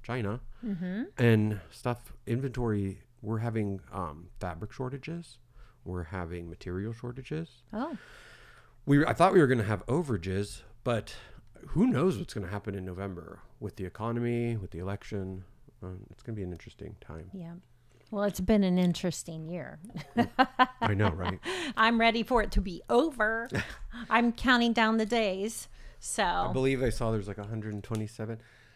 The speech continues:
Speaker 1: Hey, hey, Alexa. I don't
Speaker 2: Yeah.
Speaker 1: <laughs>
Speaker 2: Yeah.
Speaker 1: Hey, Alexa.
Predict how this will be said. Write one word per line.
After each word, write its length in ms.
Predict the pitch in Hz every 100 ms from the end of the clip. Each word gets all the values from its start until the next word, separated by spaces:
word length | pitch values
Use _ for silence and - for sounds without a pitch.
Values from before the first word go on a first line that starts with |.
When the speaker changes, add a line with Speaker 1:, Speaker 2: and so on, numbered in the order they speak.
| _ _ _ _ - - - - - 123
Speaker 1:
Hey, 240 | 139 120 - - -
hey, 160 | 147
Alexa. 540 | 151 143 143 - - 123 135
I 40 | 151
don't 220 | 147 123 - 196 -
Speaker 2:
Yeah. 340 | 196 180 - - - - - -
Speaker 1:
<laughs> 440 | - - - -
Speaker 2:
Yeah. 340 | 208 - - - - -
Speaker 1:
Hey, 140 | 165
Alexa. 520 | 165 165 165 - 107